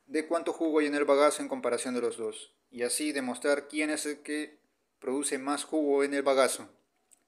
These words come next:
en la marca Oster y en la marca Bosch. Entonces empecemos.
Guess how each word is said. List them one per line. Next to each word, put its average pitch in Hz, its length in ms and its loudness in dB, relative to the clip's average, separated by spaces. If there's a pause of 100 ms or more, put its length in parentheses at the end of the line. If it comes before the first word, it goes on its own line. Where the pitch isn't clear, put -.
(140)
en 123 120 -6
la 120 80 0
marca 151 300 2
Oster 175 440 0 (520)
y 156 100 -6
en 165 80 -4
la 139 80 0
marca 139 560 2
Bosch. 107 420 -6 (220)
Entonces 113 440 -8
empecemos. 113 640 -8